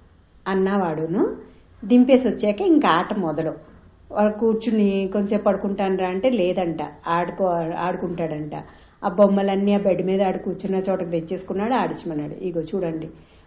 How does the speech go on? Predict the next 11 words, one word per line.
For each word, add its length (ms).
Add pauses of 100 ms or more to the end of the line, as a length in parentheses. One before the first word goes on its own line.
(100)
అక్కడ 180
స్ట్రీట్ 380
డాగులు 240
కనబడతాయన్నాను 720
కదా, 160 (300)
మధ్య 220
మధ్యలో 300
వాటిని 300
చూసుకోవాలి. 580 (280)
అది 180
చూసుకున్నాడు, 580